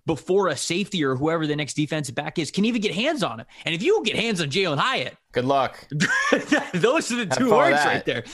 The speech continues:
Speaker 1: The two words are good luck, because that's exactly what Tennessee was saying to, whether it was Alabama safeties, whether it was a, a slot corner they had, oh, trying to line up against him, whatever it was, he was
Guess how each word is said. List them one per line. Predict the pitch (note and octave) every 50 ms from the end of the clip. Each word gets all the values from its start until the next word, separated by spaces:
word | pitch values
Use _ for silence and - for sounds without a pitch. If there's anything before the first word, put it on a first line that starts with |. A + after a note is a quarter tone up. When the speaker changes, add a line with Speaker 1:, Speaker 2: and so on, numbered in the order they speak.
| - - -
Speaker 1:
The | G#3+ F#3+
two | F3+ - D4+ D4 C4+ B3
words | C4 C#4+ D4 C#4+ A#3 F3+ - - - - -
are | - F#3+ G3+
good | F3 F3+ A#3+ B3+ A#3 F3
luck, | F#3+ A#3 C4 B3+ A3+ - G#3+
because | F3 F#3+ D3+ - F#3+ F#3+ E3+ D#3 - - - - -
that's | - F#3 F3+ -
exactly | A3 D#3+ B2+ C#3+ F3 - G3 - - G3 F#3+
what | F#3 F3 E3
Tennessee | - F#3 F#3 F3 D3 - F3+ F#3
was | F3+ D#3+ C#3+
saying | - - D#3+ E3 E3+ E3 D#3+ C#3+ B2+ A#2+ -
to, | - D#3+ D#3 D3 C#3 B2+ A#2+ _ _ _ _ _ _ -
whether | A#2+ A#2+ A#2 A#2 A2+
it | A#2 A2
was | A2 G#2+ G#2 G#2 G#2 G2+ G2+ - -
Alabama | G#2+ A#2 A#2+ G#2+ A2 A2 G#2 G2 G2
safeties, | - - B2+ D3 D#3+ - - G3 G3 G#3 G3 - - _ _ _ -
whether | A#2 G#2+ G#2+ A#2 G#2+ G#2+
it | G#2 G#2 -
was | A2 G#2 G#2 G#2 G2+ G2 G2 F#2+ - - -
a, | A2+ A2 - A2 A2 G#2+
a | G#2+
slot | - - C#3 C#3+ B2+ A2+ -
corner | - - D#3 E3+ F3 F#3 F#3
they | F3+ E3+ E3+
had, | D#3 E3+ F3 F3+ D3+
oh, | - E3 D3 - - F#2 - - D#3+ D#3 C#3+ C#3+ C#3
trying | - - E3+ D#3+ F3 E3+
to | E3+
line | D#3+ D#3 D#3+ E3
up | E3+ D#3 E3+
against | D3+ E3 E3 E3 - -
him, | F#3 E3+ C#3+ C3+
whatever | D3 F3+ G#3 A3+ A#3 F#3+ E3+ C#3+
it | A#2+ A2+
was, | A#2+ C#3 E3 F#3 F3 D3 A#2+ -
he | - - F#3+ A#3
was | A3 G3 C3+ A2 A2 G#2+